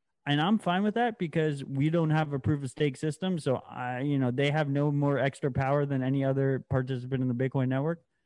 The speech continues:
But this is something people should consider. Like, those coins will never, you know, someone said on, on Dispatch, they were like, "They're super easy to sixty-one oh two."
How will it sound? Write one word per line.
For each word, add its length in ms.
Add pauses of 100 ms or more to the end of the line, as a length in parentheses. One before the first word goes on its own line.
(480)
But 120
this 160
is 100
something 260
people 220
should 160
consider. 400
Like, 240
those 380
coins 320
will 100
never, 560 (720)
you 160
know, 140
someone 320
said 360
on, 360
on 180
Dispatch, 440
they 60
were 80
like, 200
"They're 160
super 340
easy 320
to 100
sixty-one 460
oh 60
two." 240